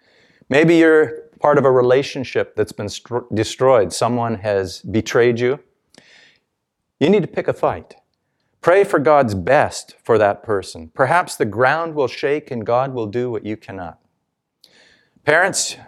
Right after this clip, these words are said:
maybe you have a child or children running away from you, running away from God. You need to pick a fight against your spiritual enemy.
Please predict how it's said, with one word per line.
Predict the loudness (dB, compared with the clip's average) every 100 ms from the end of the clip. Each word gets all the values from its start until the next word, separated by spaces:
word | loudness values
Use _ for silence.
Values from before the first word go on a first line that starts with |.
| _ _
maybe | 0 2 4
you |
have | 4 2
a |
child | 0 2 4 4 2 0
or | -2
children | 2 2 2 0 0
running | -2 -2
away | -4 -2 0
from | -2 -6 -4
you, | -2 -2 -4 -4
running | -2 -2 -2
away | -4 -4
from | -4 -6 -2
God. | 2 2 0 -8 _ _ _ _
You | 0 0
need | 0 -4
to |
pick | -6 -6 -6
a |
fight | -2 0 0
against | -2 -8 -10 -8
your | -8
spiritual | -6 -2 -2 -2 -2 -2
enemy. | -4 -8 -12